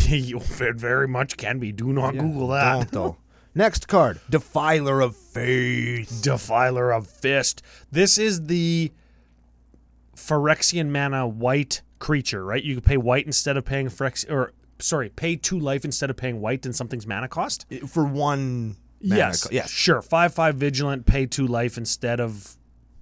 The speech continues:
Speaker 1: a mana
Speaker 2: Yep.
Speaker 1: for five. And whenever you cast a white permanent spell, create a one one white soldier creature token.
Speaker 2: That's fun.
Speaker 1: Yes.
Speaker 2: And it's right on theme.
Speaker 1: Yes.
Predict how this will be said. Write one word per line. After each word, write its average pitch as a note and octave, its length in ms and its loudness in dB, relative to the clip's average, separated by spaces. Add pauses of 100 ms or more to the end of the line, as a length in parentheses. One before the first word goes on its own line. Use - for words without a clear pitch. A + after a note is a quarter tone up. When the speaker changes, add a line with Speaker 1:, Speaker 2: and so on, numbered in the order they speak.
(120)
Speaker 1:
a A2 120 -12
mana A2+ 440 -6 (320)
Speaker 2:
Yep. F2+ 100 -6
Speaker 1:
for C#3+ 80 2
five. A2 420 -6 (320)
And C3+ 240 0
whenever C#3+ 260 2
you F3+ 120 0
cast D#3 280 -2
a D3 60 0
white A#2+ 320 -2
permanent E3 340 -2
spell, B2 280 -4
create D3+ 200 -2
a B2+ 60 0
one C3 260 0
one D3+ 220 -2
white A2+ 220 -4
soldier G2+ 260 -8
creature A3+ 240 -6
token. F#4+ 360 -6
Speaker 2:
That's - 200 -6
fun. - 360 -12 (100)
Speaker 1:
Yes. G#2 300 -2
Speaker 2:
And G#4 140 2
it's A#2 140 2
right A#2 200 2
on D#3+ 260 2
theme. F#4+ 520 2
Speaker 1:
Yes. G#3 720 -4